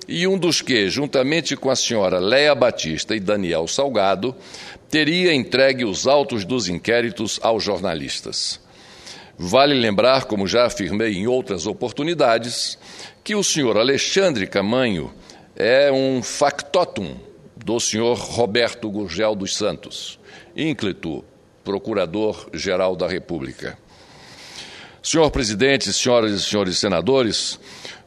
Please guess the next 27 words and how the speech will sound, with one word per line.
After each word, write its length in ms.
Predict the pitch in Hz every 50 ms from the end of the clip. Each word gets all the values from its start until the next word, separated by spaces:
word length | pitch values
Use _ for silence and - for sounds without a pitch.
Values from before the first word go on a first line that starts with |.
| _
como 260 | - 160 175 175 160
afirmei 520 | 151 131 - 139 120 117 135 143 151 143 127
em 60 | 123
meu 200 | 120 120 117 123
último 420 | 135 139 127 - 120 113 110 101
pronunciamento, 1000 | 85 - 113 110 107 107 98 - - 95 95 95 117 139 139 - - - - - - - - - - - - - - -
a 140 | - - 123
presença 520 | - 170 156 143 123 165 180 175 - 156
por 220 | - - 139 120 -
três 380 | - 165 165 170 156 127 98
dias 460 | 85 82 104 151 170 156 123 95 85
daquela 500 | 87 113 110 - - - 156 165 156 135
semana 720 | 117 - - 120 107 117 135 143 135 120 101 87 76 65 62 53 - - - - -
do 160 | 92 113 113
chumbeta 680 | - - 143 131 120 101 95 139 143 147 143 - 117 95
Rodrigo 640 | 85 98 101 110 90 107 139 139 175 170 135 135
Rangel 600 | 123 98 120 120 110 87 - 120 117 110 101 90
na 140 | 87 104 107
Associação 760 | 107 - - 113 98 - - 101 92 85 - - 82 78 82
Nacional 600 | 95 123 135 127 - - 110 92 90 87 80 80
dos 240 | 85 107 123 117 -
Procuradores, 1000 | - 90 82 80 - 85 90 98 98 95 127 131 117 90 76 - - - - - - - - - - - - - - -
presidida 720 | - 117 127 120 104 110 104 90 120 151 151 131 95 90 78
pelo 280 | - - 120 123 107
procurador 640 | 87 104 104 95 - 95 98 90 85 73 80 87 87
Alexandre 560 | 95 101 107 101 - - - 147 143 123 123
Camanho, 580 | - - 123 113 110 107 104 90 80 71 67